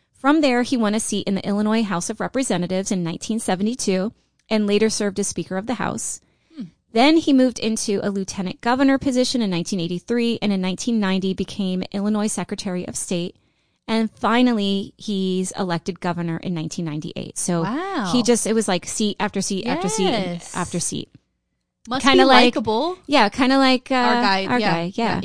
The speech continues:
Speaker 2: Eagleton.
Speaker 1: Eagleton.
Speaker 2: But pe-, for people to get, move up like that, th-, at some point, they're doing something right.
Speaker 1: Yes.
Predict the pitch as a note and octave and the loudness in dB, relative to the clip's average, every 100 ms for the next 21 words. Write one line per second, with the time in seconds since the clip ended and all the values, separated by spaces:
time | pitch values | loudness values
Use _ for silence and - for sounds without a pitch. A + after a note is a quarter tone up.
0 | G3 G3+ F#3 F#3+ - A#3 G#3+ F#3+ - F3+ | -6 -6 -8 -10 -2 0 2 2 0 -2
1 | F#3 C#4+ - C#4 D4+ C4 D#4+ E4+ B3+ C4+ | -4 -4 -6 -6 -6 -4 -2 -2 -2 -4
2 | - A3 A#3 B3+ A3+ A#3 G3+ F#3 F#3 F3+ | -6 -10 -4 -2 -2 -2 -4 -4 -2 -4
3 | - F#3+ - - C#4+ C4 A3+ - G3+ D4 | -4 -10 -8 -6 -4 -4 -6 -8 -6 -2
4 | C4 - A3 F#3+ E3 D3+ - G3+ G3+ - | -4 -4 -6 -8 -8 -8 -10 0 2 2
5 | - - | -6 -10